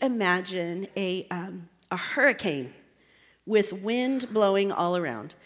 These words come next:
Because this woman, Abigail, basically lived in a crazy hurricane. So if you wanna stay entertained whenever you see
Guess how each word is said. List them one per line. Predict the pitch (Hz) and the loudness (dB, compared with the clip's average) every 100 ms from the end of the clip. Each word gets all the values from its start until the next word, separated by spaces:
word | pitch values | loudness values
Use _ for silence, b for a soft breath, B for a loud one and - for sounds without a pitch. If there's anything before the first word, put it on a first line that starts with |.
| b b 214 | b b -8
Because | 220 226 | 0 0
this | 269 403 311 | 2 -2 0
woman, | 269 208 180 147 | 0 2 0 2
Abigail, | 202 247 240 196 160 156 147 | 2 4 2 0 0 0 -2
basically | 185 233 262 330 330 311 | 2 2 4 0 0 -2
lived | 254 190 185 185 | 0 2 2 0
in | - 202 | -2 0
a | |
crazy | 202 240 196 175 156 | 0 2 2 2 0
hurricane. | 147 131 - 101 - _ _ _ _ b b b b b b | -2 -4 -4 -10 -12 _ _ _ _ b b b b b b
So | 233 | 0
if | 214 220 | 0 0
you | 240 | 0
wanna | 262 | 2
stay | 277 - 262 | 2 6 6
entertained | 262 277 - 247 240 247 | 6 0 0 2 2 0
whenever | 220 208 208 233 | -2 0 0 -2
you | 226 | -4
see | 220 247 233 226 226 | -2 -2 -2 -2 -4